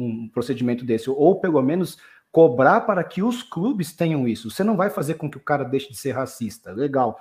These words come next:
só que é o seguinte: o cara tem que entender que racismo dentro do estádio não cabe, meu irmão. Não cabe. Aqui, se você cometer,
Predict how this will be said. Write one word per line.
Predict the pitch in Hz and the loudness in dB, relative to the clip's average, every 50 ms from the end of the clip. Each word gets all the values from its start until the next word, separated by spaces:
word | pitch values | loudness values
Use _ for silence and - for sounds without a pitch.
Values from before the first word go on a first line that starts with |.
| - - | -16 -20
só | - - 139 | -10 -8 -6
que | - - | -4 -2
é | 143 | -4
o | |
seguinte: | 143 - 214 202 156 131 117 104 98 - - - - - - _ | -4 -4 -6 -4 -2 -2 -2 -2 -4 -10 -16 -20 -20 -20 -20 _
o | - - | -18 -6
cara | - 147 147 156 | -2 0 0 0
tem | 151 156 180 160 | 0 -2 -4 -4
que | 180 | -4
entender | 160 - 139 123 120 139 151 | -6 -4 -4 0 0 0 0
que | 151 151 - 123 113 | 0 -2 -6 -6 -6
racismo | - - - 120 117 - - - - - 170 180 151 139 143 123 113 | -6 -4 -4 -4 -4 -4 -8 -8 -6 -4 -4 -4 -2 -4 -4 -4 -2
dentro | 120 123 104 - - | -4 -4 -4 -4 -6
do | 117 | -8
estádio | 110 - - - 123 127 147 139 104 98 92 - _ _ _ _ _ - | -8 -8 -8 -6 -4 -4 -4 -4 -6 -10 -14 -18 _ _ _ _ _ -8
não | 117 120 131 160 165 | -4 -2 -2 -2 -4
cabe, | - - 123 120 123 127 117 117 | -6 -4 -2 0 0 0 -2 -4
meu | 107 104 95 | -6 -6 -6
irmão. | 92 90 82 90 101 _ _ _ _ _ _ _ _ _ _ _ _ _ _ | -8 -10 -12 -16 -18 _ _ _ _ _ _ _ _ _ _ _ _ _ _
Não | 110 117 139 165 | -4 -2 -2 -2
cabe. | 165 - 123 113 123 120 98 92 - - - - - - | -2 -2 -2 -2 -2 -2 -4 -8 -12 -16 -20 -20 -12 -10
Aqui, | 120 113 - - 165 | -10 -8 -6 -4 -6
se | 165 - | -6 -4
você | 170 165 160 160 - 165 | -2 -2 0 0 0 -2
cometer, | - - 156 151 147 143 - 147 | -2 0 0 0 0 0 -2 -4